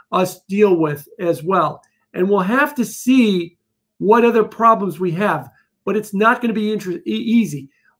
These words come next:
One of the reasons that the market went down as much as it did, as I like to say, I don't think the market's panicked in the last six weeks.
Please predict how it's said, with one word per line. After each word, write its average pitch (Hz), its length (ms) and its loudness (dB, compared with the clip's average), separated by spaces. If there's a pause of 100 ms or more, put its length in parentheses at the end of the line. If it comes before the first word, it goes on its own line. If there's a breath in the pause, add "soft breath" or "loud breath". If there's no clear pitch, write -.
(120)
One 247 260 2
of 339 100 6
the 339 80 4
reasons 240 440 2
that 214 120 -10
the 214 80 -2
market 208 480 0
went 196 240 -6
down 202 280 0
as - 160 -6
much 190 240 -4
as 156 160 -6
it 151 160 -6
did, 165 340 0 (320)
as 185 160 -2
I 208 120 4
like 214 200 0
to 180 80 -12
say, 196 440 -2 (680 loud breath)
I 285 120 0
don't 370 200 -2
think 311 200 -2
the 269 80 -4
market's 240 380 -4
panicked 190 600 -6 (180)
in 190 120 0
the 185 80 0
last 180 320 -2
six 170 240 -8
weeks. - 520 -10